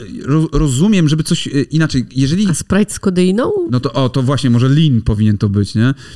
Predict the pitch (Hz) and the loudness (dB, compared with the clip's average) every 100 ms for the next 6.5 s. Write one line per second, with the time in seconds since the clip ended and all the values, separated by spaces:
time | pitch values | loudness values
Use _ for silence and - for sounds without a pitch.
0 | - - 120 117 - - _ - 127 185 | -20 -4 -2 -2 -6 -20 _ -2 0 4
1 | 220 143 165 165 147 165 135 156 135 113 | 4 2 2 2 2 2 0 -2 -2 -2
2 | 139 240 247 - - 127 104 110 139 - | 0 2 2 -2 -2 0 2 0 -2 -6
3 | 123 123 147 151 160 170 175 175 180 - | -6 -2 -2 -2 -2 0 0 0 -4 0
4 | 170 165 170 196 185 190 175 170 160 180 | 2 4 4 2 0 0 2 4 6 6
5 | 185 170 180 185 208 202 135 120 120 117 | 4 4 4 4 4 4 2 2 2 2
6 | 113 104 - 143 | 2 -2 -4 -2